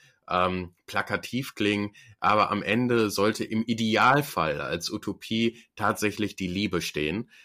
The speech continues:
als, als solches. Wenn man aus der heraus handelt,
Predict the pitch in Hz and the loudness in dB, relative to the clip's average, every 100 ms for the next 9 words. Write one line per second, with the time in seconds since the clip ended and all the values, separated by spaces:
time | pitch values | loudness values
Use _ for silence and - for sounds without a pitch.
0 | _ - 85 85 - - - 85 87 - | _ -2 -2 0 -4 -4 -4 -4 -4 -2
1 | 85 82 80 87 113 - 92 95 92 98 | -2 -2 0 -2 -2 -4 -2 0 -2 -2
2 | - 117 139 107 101 98 - 123 156 110 | 2 2 2 0 2 0 0 -2 0 -2
3 | - - | -6 -10